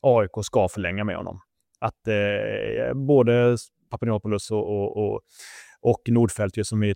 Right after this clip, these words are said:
två stycken viktiga herrar i omklädningsrummet, tryckte ju mer eller mindre på att, eh, allt annat är orimligt än att förlänga med honom. Eller vad,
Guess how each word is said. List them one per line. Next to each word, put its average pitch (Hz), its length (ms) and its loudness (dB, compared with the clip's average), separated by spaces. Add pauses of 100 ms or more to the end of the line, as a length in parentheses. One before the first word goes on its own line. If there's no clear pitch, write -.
(120)
två 107 100 -2
stycken 95 520 -6
viktiga 127 460 2
herrar 104 380 2
i 104 60 2
omklädningsrummet, 101 720 -2 (460)
tryckte - 300 -2
ju 101 60 0
mer 107 100 4
eller 98 100 2
mindre 98 180 0
på - 80 -8
att, - 200 -14
eh, 101 260 -2
allt 95 180 0
annat 101 220 -2
är 101 80 -6
orimligt 95 480 -8
än 98 120 -6
att 90 100 -6
förlänga 98 240 -6
med 101 120 -4
honom. 92 180 -6
Eller 110 120 -2
vad, 117 160 2